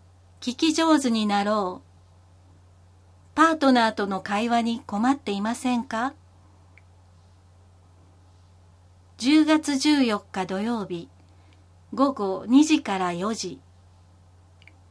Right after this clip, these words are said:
傾聴のコツを身につけて、コミュニケーションを深めましょう。いずれも、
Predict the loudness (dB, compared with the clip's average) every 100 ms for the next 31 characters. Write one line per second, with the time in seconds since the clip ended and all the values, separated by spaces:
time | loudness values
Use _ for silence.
0 | _ _ _ _ _ _ _ _ 2 2
1 | 2 4 6 6 4 0 0 0 6 8
2 | 10 8 4 -6 -8 -6 -8 -10 -18 _
3 | _ _ -6 6 10 12 10 8 2 2
4 | -2 -2 -2 -4 -8 -6 0 2 2 0
5 | -2 -4 -4 -6 -12 _ _ _ _ _
6 | _ _ _ _ _ _ _ -20 _ _
7 | _ _ _ _ _ _ _ _ _ _
8 | _ _ _ _ _ _ _ _ _ _
9 | _ -6 -4 2 4 4 2 0 -2